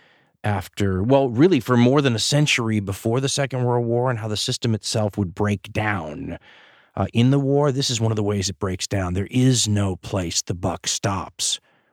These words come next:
when it comes to Japanese military responsibility. And if you're analyzing the Second World War s-,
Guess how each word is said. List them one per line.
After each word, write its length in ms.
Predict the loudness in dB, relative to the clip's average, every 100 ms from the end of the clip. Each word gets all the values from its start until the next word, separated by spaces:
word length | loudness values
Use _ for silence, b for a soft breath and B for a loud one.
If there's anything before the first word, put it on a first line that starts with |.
| _
when 120 | -2
it 100 | -2
comes 280 | -4 -2 -2
to 120 | -4
Japanese 640 | -2 -2 -2 -2 0 -2
military 600 | 0 0 0 -2 -4 -4
responsibility. 1120 | -2 -4 -2 -6 -4 -4 -6 -6 -8 -8 -10 -18 _ _ _ _ _ _ _ _ _ _ _ _ _
And 100 | 0
if 140 | 2 2
you're 120 | 0
analyzing 880 | 2 2 4 4 4 2 2 2 2
the 100 | 0
Second 340 | 0 0 0 0
World 260 | 2 2
War 300 | 0 0 -2
s-, 140 | -4